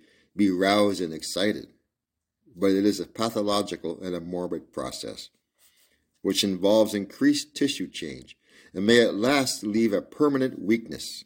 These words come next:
You know, too, what a black reaction comes upon you.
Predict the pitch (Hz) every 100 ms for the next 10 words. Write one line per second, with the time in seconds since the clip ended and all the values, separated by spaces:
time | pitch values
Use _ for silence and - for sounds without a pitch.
0 | _ 90 104 127 139 98 - - 143 135
1 | 90 - _ _ _ _ 92 104 95 98
2 | 110 110 95 98 110 123 92 - 82 78
3 | 69 78 64 60 -